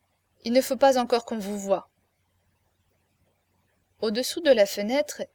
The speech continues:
et dans toute l'étendue du jardin dévasté, une foule compacte s'agitait. Le prince ne donna pas même un coup d'œil à cela. Son regard s'attacha, pensif et sombre,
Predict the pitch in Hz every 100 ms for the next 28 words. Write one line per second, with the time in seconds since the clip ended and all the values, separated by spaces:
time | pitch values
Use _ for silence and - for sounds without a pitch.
0 | _ - 202 202 196 311 240 208 - 202
1 | 208 254 208 190 190 214 226 190 175 175
2 | - - 262 _ _ _ _ _ _ -
3 | 233 240 - 330 285 220 247 233 277 285
4 | 233 214 247 214 214 - 226 _ _ _
5 | _ _ _ _ _ _ _ _ _ _
6 | 208 202 - 320 311 277 214 190 220 226
7 | 233 226 262 262 208 - 196 240 226 185
8 | 220 202 180 - _ _ _ _ _ _
9 | _ _ _ - - 240 247 277 311 -
10 | 233 202 202 254 277 - _ - 208 -
11 | 269 262 190 - - 269 254 185